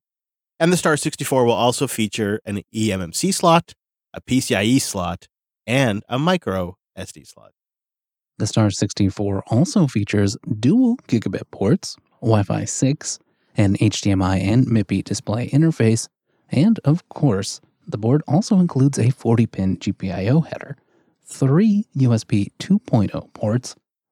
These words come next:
Speaker 2: one U S B three point oh port, a three point five millimeter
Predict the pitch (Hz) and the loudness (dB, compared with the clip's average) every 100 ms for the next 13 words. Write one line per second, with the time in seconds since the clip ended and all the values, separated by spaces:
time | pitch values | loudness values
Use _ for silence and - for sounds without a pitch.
0 | _ 190 175 160 156 160 _ - 127 107 | _ -2 2 4 4 2 _ 0 2 2
1 | - 92 - - - 120 120 - 98 98 | -2 -4 -4 -10 -2 2 2 0 0 0
2 | 95 - 98 104 - _ _ _ _ _ | 0 -4 -4 -4 -8 _ _ _ _ _
3 | - 117 135 110 110 101 95 90 92 95 | -2 0 2 0 0 2 0 0 0 2
4 | 98 95 90 95 | 2 2 0 -4